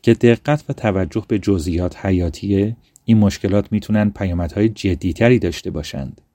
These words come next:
افسردگی همچنین می‌تونه باعث غیبت‌های مکرر از محل کار بشه،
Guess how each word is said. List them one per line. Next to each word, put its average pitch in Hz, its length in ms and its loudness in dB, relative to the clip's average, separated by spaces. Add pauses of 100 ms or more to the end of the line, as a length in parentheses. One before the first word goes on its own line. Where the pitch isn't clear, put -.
(880)
افسردگی 104 680 2
همچنین 101 640 2 (320)
می‌تونه 151 340 2
باعث 127 340 0
غیبت‌های 107 640 0
مکرر 104 640 0
از 110 240 2
محل 92 360 0
کار 117 320 -2
بشه، 87 420 -6